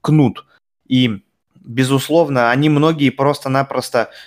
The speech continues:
за отсутствием должного контроля н-, н-, не соблюдают правила.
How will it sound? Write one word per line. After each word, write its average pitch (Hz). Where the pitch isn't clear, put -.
за 127
отсутствием 131
должного 135
контроля 135
н-, 113
н-, 120
не 139
соблюдают 131
правила. 101